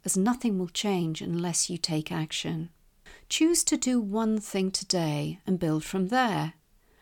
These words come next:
Make your actions activity-based and concrete. Think of it as switching on to something you want to do rather than switching off, as this will focus your mind on the reward ahead.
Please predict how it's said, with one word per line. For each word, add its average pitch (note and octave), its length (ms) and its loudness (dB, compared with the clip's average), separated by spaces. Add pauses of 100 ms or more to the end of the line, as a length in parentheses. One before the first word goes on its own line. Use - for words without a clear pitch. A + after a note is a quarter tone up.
(240)
Make G3 320 2
your F3+ 260 0
actions F3+ 760 2
activity-based F#3+ 1200 0 (240)
and G3 160 4
concrete. D#3 800 -2 (640)
Think E4+ 320 0
of C#4+ 120 4
it C4 220 4
as A3+ 320 4 (240)
switching B3+ 500 0 (120)
on A3 240 4
to - 120 0
something D#3+ 420 2
you E3 100 0
want F3+ 280 0
to - 120 -2
do D#3 400 -2 (160)
rather D#3+ 240 0
than E3+ 140 -4
switching - 480 0
off, D#3+ 480 -6 (560)
as - 180 2
this - 280 4
will F3+ 80 0
focus - 600 0
your F3+ 80 0
mind D#3+ 340 2
on F3 100 -6
the F3 120 -4
reward E3+ 500 -2
ahead. D3 540 -6